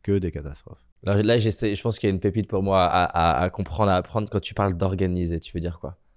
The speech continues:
Speaker 1: Bah, à organiser, par exemple, euh, faire un drone, faut quand même faire travailler, euh, euh, deux cents ingénieurs pendant deux ans, euh, pour faire le truc. Faut qu'on, qu'on sache ce qu'on veut et, euh, et puis c'est tr-,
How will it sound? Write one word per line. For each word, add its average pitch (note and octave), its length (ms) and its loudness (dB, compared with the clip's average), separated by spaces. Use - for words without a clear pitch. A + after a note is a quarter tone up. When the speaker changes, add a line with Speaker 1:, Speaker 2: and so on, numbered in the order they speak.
Speaker 1:
Bah, D#2+ 100 -10
à D#2+ 200 -10
organiser, F2+ 680 2
par F2+ 200 2
exemple, A2 420 2
euh, F2 460 4
faire F2 260 0
un F2 80 2
drone, A#2+ 240 2
faut - 120 -4
quand F2 120 -2
même F2+ 140 0
faire F#2 160 -4
travailler, G#2 680 2
euh, F2 540 2
euh, E2+ 240 0
deux E2+ 160 -2
cents F#2 240 -2
ingénieurs F#2 480 0
pendant E2 260 -2
deux F2 300 -2
ans, C#3 400 4
euh, E2+ 680 0
pour D#2+ 200 -8
faire E2+ 140 -4
le G#2 100 0
truc. - 380 -2
Faut F2+ 180 -6
qu'on, D#2 680 -6
qu'on E2+ 160 -6
sache G2 280 -4
ce - 40 -18
qu'on F2 160 -2
veut C#3 400 2
et, E2+ 320 -4
euh, D#2+ 420 -4
et D2+ 60 -8
puis - 120 -16
c'est - 140 -12
tr-, - 180 0